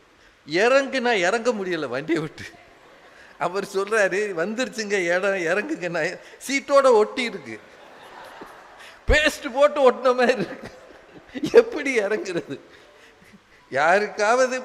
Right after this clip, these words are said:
தமிழ்நாட்டுல இருக்கிறவனுக்கு தண்டனை கொடுக்கணும்னா, ஒரு வண்டியில ஏத்தி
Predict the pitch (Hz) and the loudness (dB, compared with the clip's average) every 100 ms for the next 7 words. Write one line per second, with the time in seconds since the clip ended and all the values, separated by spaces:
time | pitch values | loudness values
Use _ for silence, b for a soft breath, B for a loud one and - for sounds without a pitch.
0 | - 175 202 240 233 226 220 208 214 220 | -6 -4 -2 -2 0 -2 0 -2 0 -2
1 | 208 202 180 170 175 233 226 185 180 170 | -2 -2 -6 -4 0 0 -2 -6 -8 -8
2 | 151 135 131 - - - - - - - | -8 -6 -6 -6 -16 -20 -20 -20 -20 -20
3 | - - - - - - - - - - | -20 -20 -20 -20 -20 -20 -20 -20 -20 -20
4 | - - - - - - 175 170 180 220 | -20 -20 -20 -20 -14 -2 0 4 2 2
5 | 262 247 175 175 147 147 120 117 | 0 0 2 0 -4 -8 -8 -10